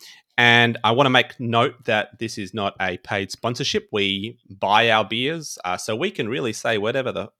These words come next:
hell we wanna say about them. Of course, we're still probably gonna be nice because,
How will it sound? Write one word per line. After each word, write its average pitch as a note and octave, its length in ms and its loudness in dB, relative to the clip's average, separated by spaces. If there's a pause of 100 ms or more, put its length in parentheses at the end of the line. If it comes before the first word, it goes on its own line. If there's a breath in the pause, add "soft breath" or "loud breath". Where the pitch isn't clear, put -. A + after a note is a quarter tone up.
(240)
hell D3+ 160 -2
we B2+ 140 -4
wanna A2+ 220 -2
say G2 420 -2 (340 loud breath)
about G#2+ 320 4
them. F#2+ 220 -10
Of E3+ 100 -4
course, F#3+ 220 6
we're A#2 80 -4
still A2 160 -2
probably F#2 380 -6
gonna F2 200 -8
be F2 140 -8
nice F2 320 -6
because, F2+ 580 -10